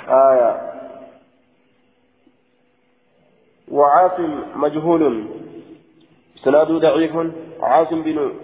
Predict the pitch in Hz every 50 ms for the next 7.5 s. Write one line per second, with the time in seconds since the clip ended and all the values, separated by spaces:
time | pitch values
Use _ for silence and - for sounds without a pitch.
0 | - - - 147 147 165 160 147 - - 156 131 120 110 98 92 - - - -
1 | - - - - - 113 131 135 - 165 170 165 156 156 156 156 156 147 - 147
2 | 147 - 170 165 160 160 165 156 - - 151 147 156 165 160 156 160 156 147 147
3 | 147 143 147 170 160 156 156 151 147 135 147 147 143 151 160 160 160 151 151 151
4 | 147 151 160 160 160 156 151 151 143 156 160 160 160 156 151 147 147 143 143 151
5 | 170 160 156 151 135 123 110 - - - - - - - - 117 - - 156 160
6 | 160 160 160 156 151 165 156 160 160 156 - - 143 143 139 156 151 143 147 160
7 | 170 156 151 151 151 - 156 - - -